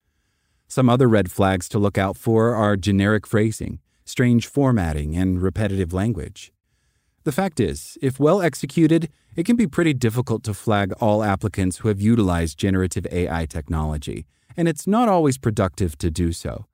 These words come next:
But if you want to make sure you are getting a quality candidate, here are some strategies you can employ.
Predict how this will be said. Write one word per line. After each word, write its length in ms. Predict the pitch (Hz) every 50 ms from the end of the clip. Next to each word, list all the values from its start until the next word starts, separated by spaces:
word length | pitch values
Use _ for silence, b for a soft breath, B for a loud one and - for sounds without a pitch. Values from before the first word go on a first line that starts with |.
| _ _ _ _ _ _ _ -
But 180 | 120 127 135 135
if 140 | 147 131 -
you 80 | 165
want 180 | 160 180 208 214
to 60 | 175
make 160 | 151 131 127
sure 340 | - - - 175 170 156 139
you 140 | 117 107 104
are 80 | 101
getting 280 | 98 110 110 107 101 98
a 60 | 92
quality 460 | - - - 143 139 135 123 113 101
candidate, 560 | - - 110 92 92 85 87 78 85 95 104 -
here 240 | - 143 160 160
are 80 | 143 131
some 180 | 131 - 113 104
strategies 680 | - - 104 92 90 90 90 82 - 85 82 78 73
you 80 | 82
can 140 | 73 - 80
employ. 580 | 78 73 73 - - 92 78 71 - - -